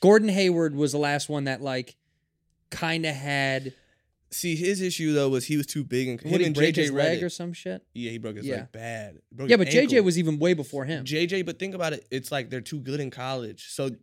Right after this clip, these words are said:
Speaker 2: you're,
Speaker 1: Yeah.
Speaker 2: you're basing it on somebody who's playing against people at their
Speaker 1: College
Speaker 2: level.
Speaker 1: kids.
Speaker 2: Yeah.
Speaker 1: Yeah.
Speaker 2: Then you bring it to his pros, it's like, oh, J J Redick was in Orlando for seven years being a bum until he made it to fucking,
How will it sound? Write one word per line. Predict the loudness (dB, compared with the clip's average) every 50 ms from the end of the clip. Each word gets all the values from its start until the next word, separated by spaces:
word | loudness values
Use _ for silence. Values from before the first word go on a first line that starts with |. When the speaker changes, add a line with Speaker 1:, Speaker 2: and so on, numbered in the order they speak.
| -18 _ -6
Speaker 2:
you're, | -4 -4 -2
Speaker 1:
Yeah. | -2 -4 -4
Speaker 2:
you're | -4 -6 -6 -8 -14 -14 -10
basing | -4 -2 0 0 0 0 -2 -2
it | 0
on | 0 0 -2 -2
somebody | -2 -2 -2 0 0 0 -2 -2 -4 -6 -10 _ _ _ -18 -12
who's | -10 -8 -8 -8
playing | -8 -6 -4 -4 -2
against | -4 -4 -6 -8 -12 -18 _ _ _ _ _ _ _ _
people | -12 -12 -10 -8 -8
at | -10 -8 -8
their | -6 -2
Speaker 1:
College | 2 4 4 4 4 2 0
Speaker 2:
level. | -4
Speaker 1:
kids. | -4 -6 -6 -8 -14 -16 -8 -4
Speaker 2:
Yeah. | -2 -2 -2 -2 -4
Speaker 1:
Yeah. | -4 -4 -2 -2 -4 -6 -8 _
Speaker 2:
Then | -4 -2
you | -2 0
bring | 2 2 2
it | 2
to | 0 -2
his | -4
pros, | -4 -4 -4 -2 0 0
it's | 0 -2 -2
like, | -2 -4 -4 -6 -10 -10
oh, | -4 -2 -2 0 -2 -2
J | -4 -4 -4 -2
J | 0 0
Redick | 0 0 0 0
was | -2 -2
in | -2 -2 0 2
Orlando | 2 2 2 0 0 0 0 0 -2
for | -2 -4
seven | -6 -2 -2 -2 -2 -2 -2
years | -4 -4 -6 -6 -8
being | -6 -4 -4 -4 -4
a | -6 -6
bum | -6 -4 -4 -2 -2 -4 -4
until | -8 -10 -10 -10 -8
he | -6 -6
made | -6 -6 -6 -6
it | -8 -8
to | -10 -12
fucking, | -12 -10 -12 -10 -8 -8 -8 -6 -6 -6 -8 -10 -12